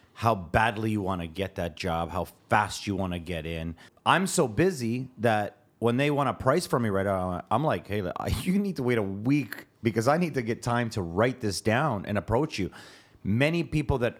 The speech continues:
aren't serious and are looking for a second or third quote will never go with me. Or they'll think about me in the future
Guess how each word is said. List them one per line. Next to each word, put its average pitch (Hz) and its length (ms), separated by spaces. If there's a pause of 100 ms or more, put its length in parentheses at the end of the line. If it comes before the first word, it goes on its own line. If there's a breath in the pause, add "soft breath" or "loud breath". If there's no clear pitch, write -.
aren't 123 260
serious 117 480
and 104 80
are 98 40
looking 107 280
for 98 120
a 90 60
second 101 320
or 90 80
third 95 300
quote 98 360 (140)
will 95 140
never 98 380
go 87 200
with 85 220
me. 69 180 (340)
Or 110 240
they'll 101 180
think 113 240
about 107 260
me 98 60
in 92 80
the 87 60
future 131 640